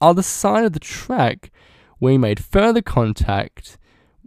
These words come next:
before the car eventually stopped back on the side the initial contact was made. Going into turn seven,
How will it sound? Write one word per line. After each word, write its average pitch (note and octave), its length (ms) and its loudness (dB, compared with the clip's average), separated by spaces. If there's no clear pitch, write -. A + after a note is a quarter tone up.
before C3+ 400 2
the B2+ 100 2
car A#2+ 260 0
eventually D#3+ 480 0
stopped - 400 0
back A#2+ 220 -2
on A2 140 0
the G#2+ 60 -2
side C3 520 0
the C3+ 80 2
initial A#2+ 340 0
contact - 460 -2
was G2+ 180 -8
made. G#2 420 2
Going A#2+ 280 6
into A2+ 180 2
turn G#2+ 200 4
seven, G#3 540 0